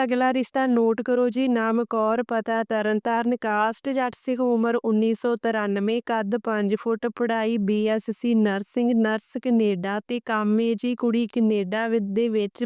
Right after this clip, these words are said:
ਪੀ ਆਰ ਏ ਤੇ ਪਰਿਵਾਰ ਦੀ ਮੰਗ ਹੈ ਮੁੰਡਾ ਕੈਨੇਡਾ ਵਰਕ ਪਰਮਿਟ ਜਾਂ ਪੀ ਆਰ ਹੋਵੇ, ਕੱਦ ਪੰਜ ਫੁੱਟ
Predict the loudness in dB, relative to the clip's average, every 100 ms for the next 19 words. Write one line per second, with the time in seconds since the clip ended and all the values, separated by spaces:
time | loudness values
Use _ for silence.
0 | -4 -2 0 -2 -2 -4 -4 _ _ _
1 | _ _ _ _ -4 -2 -2 0 2 2
2 | 2 0 2 2 2 2 0 2 2 2
3 | -2 0 2 2 2 0 0 0 -2 -2
4 | -2 0 0 0 0 0 0 -2 -2 0
5 | 0 0 0 0 0 0 0 0 -2 0
6 | 0 0 0 -2 -4